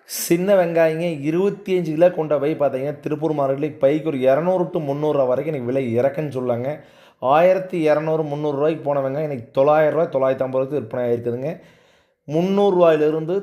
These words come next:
தொள்ளாயிரத்தி ஐம்பது ரூபா வரைக்கும் திருப்பூர் மார்க்கெட்ல வெங்காயம் வந்து விற்பனை ஆயிருக்குதுங்க. முந்நூறு ரூபாய்ங்கிறது ரொம்ப காய், மீடியம் சைஸுங்க. தொள்ளாயிரத்தி ஐம்பது ரூபாய்ங்கிறது டாப் குவாலிட்டி இன்னைக்கு. overall-ஆ வெங்காயம் பார்த்தீங்கன்னா, கிலோவுக்கு இன்னைக்கு ஒரு பத்து ரூபா வரைக்கும் திருப்பூர் மார்க்கெட்ல குறைவுன்னு சொல்லாங்க.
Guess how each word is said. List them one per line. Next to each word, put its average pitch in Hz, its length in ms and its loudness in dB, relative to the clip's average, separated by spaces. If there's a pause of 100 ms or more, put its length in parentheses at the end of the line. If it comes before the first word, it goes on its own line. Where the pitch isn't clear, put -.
(140)
தொள்ளாயிரத்தி 170 420 0
ஐம்பது 160 260 2
ரூபா 151 60 4
வரைக்கும் 147 420 0
திருப்பூர் 143 380 -6
மார்க்கெட்ல 135 420 -4
வெங்காயம் 131 360 2
வந்து 131 220 -4
விற்பனை 123 320 -2
ஆயிருக்குதுங்க. 120 640 -2
முந்நூறு 147 400 0
ரூபாய்ங்கிறது 143 340 0
ரொம்ப 135 320 -2
காய், 127 360 -2
மீடியம் 131 280 -4
சைஸுங்க. 127 540 -6
தொள்ளாயிரத்தி 139 360 2
ஐம்பது 135 260 -2
ரூபாய்ங்கிறது 127 400 -2
டாப் 127 400 -2
குவாலிட்டி 139 160 0
இன்னைக்கு. 127 580 -6 (460)
overall-ஆ 175 540 4
வெங்காயம் 156 400 -2
பார்த்தீங்கன்னா, 147 460 -4
கிலோவுக்கு 175 320 4
இன்னைக்கு 156 240 -2
ஒரு 143 100 -4
பத்து 135 300 -4
ரூபா 165 120 4
வரைக்கும் 147 380 0
திருப்பூர் 147 340 -4
மார்க்கெட்ல 135 480 -4 (120)
குறைவுன்னு 160 360 2
சொல்லாங்க. 139 460 -2